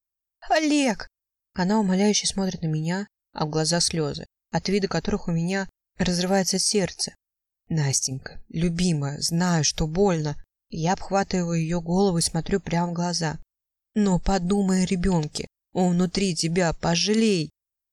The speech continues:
«Я хочу его видеть», настаивает она, а я снова прижимаю ее к себе со всей силы,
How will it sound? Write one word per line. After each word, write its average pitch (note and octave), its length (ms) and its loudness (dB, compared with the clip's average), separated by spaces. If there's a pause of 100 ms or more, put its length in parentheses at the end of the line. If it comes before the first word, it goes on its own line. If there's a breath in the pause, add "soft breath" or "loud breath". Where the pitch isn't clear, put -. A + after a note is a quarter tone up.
«Я C#4 200 2
хочу - 460 -2
его D4+ 160 0
видеть», C#4+ 640 0 (260)
настаивает E3+ 600 0
она, E3+ 400 0
а E3 100 0
я D#3 140 0
снова F3+ 320 2
прижимаю E3+ 540 2
ее E3 120 2
к - 40 0
себе E3+ 280 0
со E3 140 0
всей F3 160 0
силы, E3+ 480 0